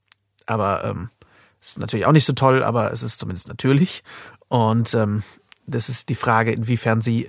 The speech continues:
durch das Gequetsche auch noch überlebt. Soweit zu der Bienenhaltung. Wie sieht es denn bei der Umwelt aus? Da habe ich übrigens einen schönen kleinen Einschub. Es gibt nämlich ein, ähm,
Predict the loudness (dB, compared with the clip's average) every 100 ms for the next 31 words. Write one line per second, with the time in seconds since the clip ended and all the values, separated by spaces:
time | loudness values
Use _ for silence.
0 | -6 -4 -2 -2 -4 -4 -6 -6 -4 -4
1 | -6 -6 -6 -4 -6 -8 -8 -8 -8 -10
2 | -10 -12 _ _ -10 -10 -12 -18 -20 _
3 | _ _ _ _ _ _ _ _ _ _
4 | _ _ _ _ _ 2 4 6 4 4
5 | 2 0 2 2 2 2 0 _ -14 -4
6 | -2 -2 -4 -2 0 -2 0 0 0 -10
7 | -16 _ _ -6 0 2 4 2 2 0
8 | -4 -8 -12 -10 -2 0 0 -2 -6 -8
9 | -6 -6 _ _ _ _ _ _ _ _
10 | -18 _ -2 0 0 0 -2 -2 -6 -6
11 | -2 2 2 0 -2 -2 -2 0 0 -2
12 | -6 -14 -18 -4 -2 0 2 4 2 0
13 | 0 0 -2 _ _ _ -8 -4 -4 -6
14 | -8 -10